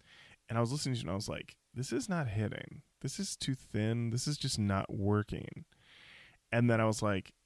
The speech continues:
"You know what's not too thin? Here to Stay." And I put it on and I was like, "Yeah, that's the stuff."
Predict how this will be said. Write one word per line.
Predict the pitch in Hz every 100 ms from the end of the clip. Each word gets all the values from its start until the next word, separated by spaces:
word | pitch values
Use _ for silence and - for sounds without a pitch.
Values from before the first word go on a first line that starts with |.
| _ _
"You | 120 117
know | 127
what's | 170 -
not | 98 95 -
too | 151
thin? | 160 170 175 185 190 _ _ _ _
Here | 104 104
to | 95
Stay." | - - - - - 160 _ _ _ _ _ -
And | 110
I |
put | 98 110
it | 98
on | 101 101
and | 95
I |
was | 90
like, | 90 - -
"Yeah, | 120 98 - - - _ _ _ _
that's | 117 147 -
the | -
stuff." | - - -